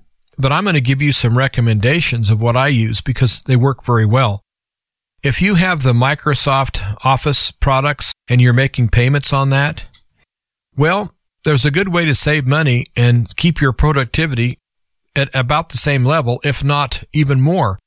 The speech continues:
because some of this open source software has features that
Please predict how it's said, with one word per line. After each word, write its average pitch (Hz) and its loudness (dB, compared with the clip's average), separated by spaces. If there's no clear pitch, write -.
because 165 0
some 247 0
of 254 -6
this 185 0
open 165 -2
source 165 0
software 143 0
has 131 0
features 143 -2
that 135 -2